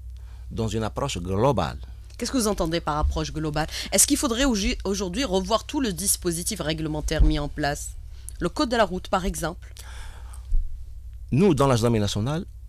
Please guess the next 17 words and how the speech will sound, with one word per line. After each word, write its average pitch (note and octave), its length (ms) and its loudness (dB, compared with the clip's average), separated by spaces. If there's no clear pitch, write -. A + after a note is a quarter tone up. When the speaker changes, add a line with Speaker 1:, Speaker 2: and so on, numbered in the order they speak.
Speaker 1:
on G#2+ 80 2
ne A2 60 4
demande G#2+ 200 0
pas D3 120 -4
de G2+ 100 -2
revoir, D#2+ 400 -4
d'améliorer A#2 840 4
en G#2+ 160 2
permanence. E2 640 0
Parce - 180 0
Speaker 2:
Et - 20 2
Speaker 1:
que D#3 60 -2
Speaker 2:
d'adapter. F3 480 2
Speaker 1:
d'a-, - 200 -2
améliorer D3 580 4
et A2 140 4
adapter. A2 480 2